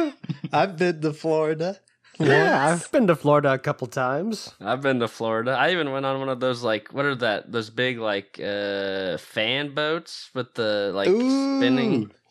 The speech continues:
Speaker 1: You went to the Glades.
Speaker 3: Yeah, and we drove around and we saw some gators in the swamp.
Speaker 2: Ooh, well, look at you, Gator McCluskey.
Speaker 3: It was scary, yeah.
Speaker 1: That would scare me too, honestly.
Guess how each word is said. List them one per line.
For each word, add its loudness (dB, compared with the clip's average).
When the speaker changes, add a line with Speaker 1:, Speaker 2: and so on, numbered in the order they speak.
Speaker 1:
You -2
went 0
to 0
the 0
Glades. -2
Speaker 3:
Yeah, 0
and -6
we -6
drove -4
around 0
and -6
we -6
saw -4
some -10
gators -2
in -10
the -10
swamp. -10
Speaker 2:
Ooh, 4
well, 6
look 4
at -4
you, 4
Gator 2
McCluskey. -2
Speaker 3:
It 0
was -4
scary, -2
yeah. -4
Speaker 1:
That 2
would 0
scare 0
me -2
too, -2
honestly. -8